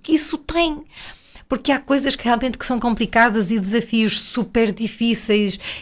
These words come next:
e n-, realmente no que toca à família, situações trágicas que realmente mudam a vida num piscar de olhos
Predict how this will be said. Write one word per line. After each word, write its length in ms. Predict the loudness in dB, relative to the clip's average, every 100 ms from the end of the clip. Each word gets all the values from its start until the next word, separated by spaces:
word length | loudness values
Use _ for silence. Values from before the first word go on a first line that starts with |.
| -4
e 80 | 0
n-, 300 | 2 2 0
realmente 320 | 2 2 0
no 100 | -2
que 60 | -4
toca 180 | -2 -4
à 40 |
família, 720 | -2 2 4 4 4 2 0 -2 -14
situações 680 | -10 -6 -2 2 2 2 -2 _ -20 0
trágicas 640 | 4 6 4 2 0 -2
que 160 | -2 -2
realmente 460 | 2 4 4 2 -2 -6 -2
mudam 280 | 2 4
a 60 | 4
vida 500 | 4 2 2 2 2
num 280 | 2 4 4
piscar 340 | 2 2 2
de 160 | 2 2
olhos 300 | 2 0